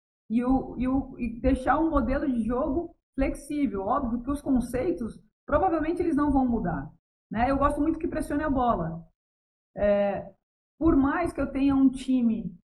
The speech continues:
que não tenha tanta característica, ah, a gente vai defender em bloco baixo, vai pressionar igual a bola,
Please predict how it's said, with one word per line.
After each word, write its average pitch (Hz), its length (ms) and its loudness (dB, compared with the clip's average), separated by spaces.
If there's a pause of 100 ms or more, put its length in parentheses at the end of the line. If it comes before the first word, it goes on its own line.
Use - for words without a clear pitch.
(360)
que 254 100 0
não 277 220 2
tenha 269 280 2
tanta 311 380 0
característica, 226 1120 0 (240)
ah, 262 200 2
a 233 40 4
gente 247 160 2
vai 254 140 0
defender 269 300 0
em 254 60 0
bloco 269 260 -2
baixo, 254 260 2
vai 262 140 0
pressionar 302 460 0
igual 320 320 -2
a 233 60 -2
bola, 160 400 -6